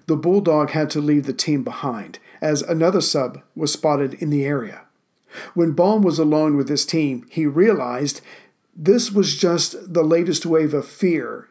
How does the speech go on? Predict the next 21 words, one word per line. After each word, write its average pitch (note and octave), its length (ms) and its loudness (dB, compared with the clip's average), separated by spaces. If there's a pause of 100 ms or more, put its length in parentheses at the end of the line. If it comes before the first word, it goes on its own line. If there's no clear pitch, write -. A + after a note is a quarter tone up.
to - 120 -4
pass D3 360 -4
over E3+ 240 0
him. A2+ 280 -14 (420)
First, G3+ 480 2 (100)
he E3+ 200 -2
had D#3 200 0
been D3 160 -2
afraid C#3 540 -4 (180)
when D#3 140 -2
he D#3 100 2
was C#3+ 160 -2
placed D3+ 540 -2
on D#3 160 -4
the C#3+ 80 -4
sub E3+ 420 0
that C#3+ 180 -2
was - 240 -4
supposedly C#3+ 920 -2 (280)
going D3+ 360 0
down. E3 440 -2